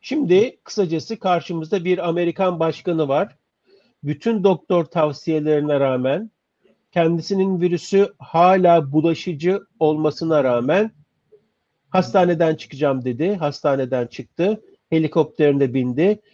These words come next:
Etrafındaki gizli servis, e, elemanlarını tehlikeye attı. O elemanların ailelerini halen tehlikeye atıyor. Beyaz Eve indi, yürüdü.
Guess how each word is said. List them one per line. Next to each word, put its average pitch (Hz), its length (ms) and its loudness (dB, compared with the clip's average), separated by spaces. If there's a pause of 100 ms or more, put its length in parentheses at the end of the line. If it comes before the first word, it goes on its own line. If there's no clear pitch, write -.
(320)
Etrafındaki 165 800 0
gizli 156 300 0
servis, 151 640 0 (160)
e, 156 80 4
elemanlarını 147 1120 2 (400)
tehlikeye 147 540 2
attı. 165 580 0 (420)
O 170 140 4
elemanların 156 840 0 (260)
ailelerini 151 840 2
halen 151 680 2
tehlikeye 127 580 -2
atıyor. 156 440 -2 (720)
Beyaz 156 380 4
Eve 165 340 2
indi, 156 540 0 (300)
yürüdü. 160 680 0